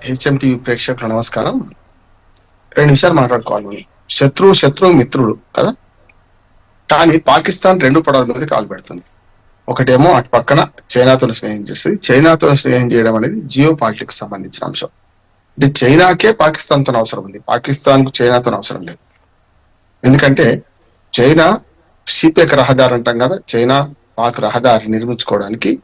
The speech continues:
ఆక్రమిత కాశ్మీర్ కావాలి, కొంత ఆఫ్ఘనిస్తాన్ భూభాగం కావాలి, దాంతోపాటు పాకిస్తాన్ భూభాగం కావాలి, దాంతోపాటు బెలూచిస్తాన్, పాకిస్తాన్ అంతర్భాగమైన బెలూచిస్తాన్ ద్వారా అరేబియా మహాసముద్రంలోకి వాళ్లకు ఆ స్థావరం కావాలి, రహదారి కావాలి.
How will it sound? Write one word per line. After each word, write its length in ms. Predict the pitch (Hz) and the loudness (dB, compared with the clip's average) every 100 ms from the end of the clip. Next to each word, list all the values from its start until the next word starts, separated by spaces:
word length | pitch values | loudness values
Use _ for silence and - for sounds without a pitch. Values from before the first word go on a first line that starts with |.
| _ _ - | _ _ -2
ఆక్రమిత 440 | 110 123 127 127 127 | 0 2 2 2 2
కాశ్మీర్ 320 | 123 135 131 | 2 2 2
కావాలి, 360 | 127 135 175 117 | 2 2 0 -2
కొంత 300 | 107 107 104 | -4 -4 -4
ఆఫ్ఘనిస్తాన్ 680 | 98 - 123 120 - 123 | -6 -2 0 0 2 0
భూభాగం 460 | 123 123 127 123 123 123 | 2 2 2 2 2 2
కావాలి, 340 | - 127 110 - - _ | 4 2 -2 -8 -20 _
దాంతోపాటు 460 | 113 113 - 120 110 107 | -2 -2 0 0 0 0
పాకిస్తాన్ 400 | 110 117 - 131 | -2 -2 0 0
భూభాగం 400 | 123 123 127 123 | 0 0 0 0
కావాలి, 320 | 117 120 175 156 131 _ _ _ - | 0 0 0 -4 -8 _ _ _ -4
దాంతోపాటు 520 | 117 113 120 143 147 | -4 -4 -4 -4 -4
బెలూచిస్తాన్, 640 | 110 143 147 - - 95 - | -2 -2 0 -4 -4 -6 -4
పాకిస్తాన్ 400 | 131 - 123 120 | -4 -2 0 0
అంతర్భాగమైన 560 | 113 113 113 113 110 | -2 -2 -2 -2 -2
బెలూచిస్తాన్ 640 | 113 110 113 110 110 110 101 | -2 -4 -4 -6 -6 -6 -6
ద్వారా 260 | 98 117 - - - 107 | -4 -4 -6 -12 -6 2
అరేబియా 320 | 120 123 120 | 2 4 2
మహాసముద్రంలోకి 880 | 107 110 110 104 104 107 135 - 120 | 2 0 -2 -4 -6 -6 -2 -2 0
వాళ్లకు 480 | 120 117 - 120 139 - - _ - | 0 -2 -4 -4 -4 -10 -20 _ -4
ఆ 260 | 104 104 98 - | 0 0 0 -2
స్థావరం 420 | - 113 120 139 | 0 2 2 2
కావాలి, 320 | 120 104 123 | 0 0 0
రహదారి 460 | 113 104 113 110 - 67 | -2 -2 -4 -2 -4 -4
కావాలి. 280 | - - | -6 -12